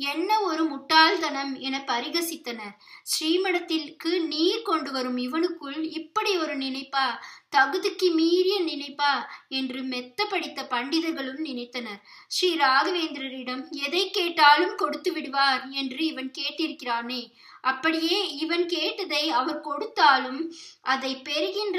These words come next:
தகுதி இவனுக்கு இருக்கிறதா என நினைத்து பார்த்திருக்க வேண்டாமா?" என்றார் ஒருவர். "இப்படி சிந்திக்கும் குறைந்தபட்ச தகுதி கூட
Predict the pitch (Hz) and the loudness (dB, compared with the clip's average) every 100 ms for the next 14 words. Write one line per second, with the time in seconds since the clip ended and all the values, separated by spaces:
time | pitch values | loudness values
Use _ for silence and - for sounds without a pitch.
0 | 381 254 247 330 320 320 339 302 302 277 | -2 -2 -2 0 2 2 0 -4 -8 -8
1 | 269 269 320 359 320 294 320 277 254 254 | -8 -8 -2 -2 2 2 2 0 -4 -6
2 | 247 262 277 330 480 453 285 285 262 - | -4 -4 -4 -2 0 4 4 2 -10 -8
3 | 247 247 254 254 247 262 254 - - _ | -6 -4 -2 -2 0 -2 -2 -8 -20 _
4 | 269 262 254 254 311 254 247 233 - _ | -8 -4 0 2 2 -2 -2 -6 -10 _
5 | _ _ 269 - - 349 370 - 302 320 | _ _ -14 -12 -4 2 2 0 -4 -2
6 | 370 370 311 269 294 302 370 427 427 330 | 0 -2 -6 -8 -6 -2 -2 -2 0 0
7 | 339 302 285 254 277 330 320 302 | 0 -4 -2 -4 0 -2 -2 -4